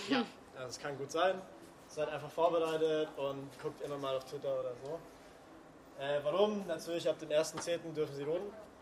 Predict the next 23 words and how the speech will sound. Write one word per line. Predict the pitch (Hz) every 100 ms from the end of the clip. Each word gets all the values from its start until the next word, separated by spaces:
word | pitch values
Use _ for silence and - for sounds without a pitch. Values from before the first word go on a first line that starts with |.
| - - - - - - - - -
Ähm, | 143 135 135 135 135 139
also | 135 131
die |
Bäume | 139 160 175
fällen. | 165 160 156 156 - - - -
Was | 139
ist | 175 165
aber? | 170 165 165 165 160 -
Am | 135 139
zweiten | 160 147
zehnten | 135 160 147
beginnen | 135 151 139
Herbstferien | 151 - 170 160
in | 156
Hessen. | 165 - - - - - - - - - 160 - 233 302 330 339 - 330
Fridays | 143 -
for | -
Future | - 180 185 180 175 180 175
mobilisiert | 151 151 151 151 165 170
seit | - 151 147 147 147
Monaten | 165 170 160 143 160 - - - -
in | 147
Hessen. | 156 156 190